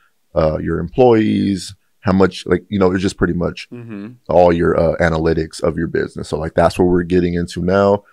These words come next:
Speaker 1: to really bring everything together. So yeah, we're still, uh, growing in that aspect. But like I said, it's different. Like, like, say our biggest issue has always been, like, not having the financial backing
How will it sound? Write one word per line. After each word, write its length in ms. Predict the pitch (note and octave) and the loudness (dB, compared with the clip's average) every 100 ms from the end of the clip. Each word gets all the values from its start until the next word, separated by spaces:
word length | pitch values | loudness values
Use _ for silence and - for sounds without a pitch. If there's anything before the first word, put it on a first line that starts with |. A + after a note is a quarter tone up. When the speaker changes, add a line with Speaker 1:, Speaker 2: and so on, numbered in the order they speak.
| _ _ | _ _
Speaker 1:
to 120 | - E2 | -2 2
really 520 | F2 E2+ E2+ E2+ - _ | 4 2 0 -4 -10 _
bring 260 | F2 E2+ | -2 -2
everything 380 | - E2+ E2 E2 | -4 -6 -6 -10
together. 340 | D#2+ E2 D#2 - | -8 -6 -6 -6
So 140 | - | -6
yeah, 140 | E2+ - | -4 -4
we're 140 | F2+ | -4
still, 520 | - - F2+ F2 F2 - _ _ _ _ | -4 0 2 4 2 -2 _ _ _ _
uh, 300 | - D2+ D2 - _ F#2 - - | -4 -4 -4 -10 _ -20 -16 -2
growing 400 | F2 E2 E2 D#2+ | 0 0 -2 -4
in 100 | D#2+ | -6
that 140 | E2 | -4
aspect. 460 | D#2+ E2 - E2+ E2+ - | -4 -6 -2 0 0 -2
But 180 | - - _ _ | -6 -6 _ _
like 120 | E2+ E2+ | -6 -2
I 40 | |
said, 260 | - D#2 F2 | 0 -2 -2
it's 160 | - | -4
different. 460 | - G2+ - F#2 - | 2 2 2 -2 0
Like, 320 | E2+ E2+ - _ _ _ _ _ - | 2 2 0 _ _ _ _ _ 0
like, 180 | F2 | 0
say 120 | - E2 | 2 2
our 140 | E2 | 4
biggest 300 | E2+ F2+ - | 2 0 0
issue 220 | F2 - | -2 0
has 100 | E2+ | -2
always 360 | - E2 D#2 D#2+ | 0 2 2 -2
been, 260 | - E2 D#2+ | -2 -2 -2
like, 340 | C#2+ D2 D#2 _ _ _ - | -6 -8 -10 _ _ _ -4
not 200 | E2+ E2 | 0 2
having 400 | E2+ E2+ E2+ F2 | 2 2 2 -2
the 100 | E2+ | -2
financial 500 | - E2+ E2 E2 D#2+ | -2 -2 -2 -2 -4
backing 640 | D2 F2+ E2+ - F2+ F#2+ | 0 2 2 0 -4 -4